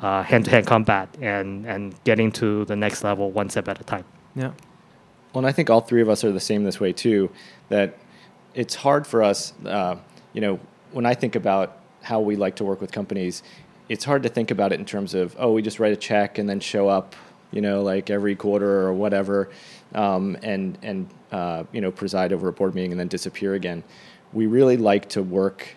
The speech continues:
Speaker 3: directly with companies at a high frequency on really tactical things. We like them working out of our office and they pop their heads in and we see them,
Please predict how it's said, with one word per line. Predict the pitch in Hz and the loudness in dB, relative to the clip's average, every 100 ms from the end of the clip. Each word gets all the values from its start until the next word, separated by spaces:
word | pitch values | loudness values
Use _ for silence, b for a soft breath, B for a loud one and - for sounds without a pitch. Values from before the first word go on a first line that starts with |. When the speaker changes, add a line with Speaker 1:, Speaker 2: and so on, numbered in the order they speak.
| - _ - | -20 _ -4
Speaker 3:
directly | 98 104 107 - 101 | 0 2 0 -2 -2
with | 92 - | -2 -4
companies | 101 - 90 87 82 - | -6 -4 -4 -4 -6 -8
at | 104 | -8
a | 87 | -4
high | 101 | -2
frequency | 98 101 95 101 92 | -2 -2 -4 -4 -4
on | 92 87 87 | -4 -4 -2
really | 95 95 | -2 -2
tactical | 90 85 - 92 87 | -4 -6 -8 -12 -12
things. | 85 90 82 80 | -10 -10 -10 -8
We | 101 | -4
like | 95 95 | -2 -2
them | - 95 | -2 -4
working | 90 98 | -4 -4
out | 90 | -6
of | 85 | -4
our | 82 | -2
office | 85 87 78 - | -2 -4 -8 -8
and | 87 87 | -8 -8
they | 85 | -6
pop | - 87 - | -4 -6 -4
their | 85 | -6
heads | 90 85 | -6 -8
in | 90 82 | -8 -8
and | 87 | -8
we | 87 | -8
see | - 95 | -6 -6
them, | 87 85 85 | -6 -8 -12